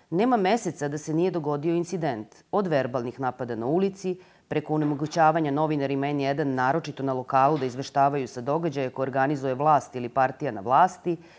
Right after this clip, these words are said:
preko objavljivanja interne prepiske, matičnog broja direktora Ćosića, pretećih pisama, pretećih poruka na društvenim mrežama, optužbi predstavnika izvršne vlasti da su cija televizija.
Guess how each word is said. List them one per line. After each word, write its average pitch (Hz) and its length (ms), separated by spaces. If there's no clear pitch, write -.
preko 156 240
objavljivanja 180 520
interne 151 400
prepiske, 165 720
matičnog 170 600
broja 147 340
direktora 131 460
Ćosića, 165 680
pretećih 185 560
pisama, 185 560
pretećih 175 480
poruka 175 420
na 143 80
društvenim 156 480
mrežama, 151 600
optužbi 139 560
predstavnika 156 600
izvršne 143 400
vlasti 156 380
da 143 100
su 135 140
cija 160 260
televizija. 127 720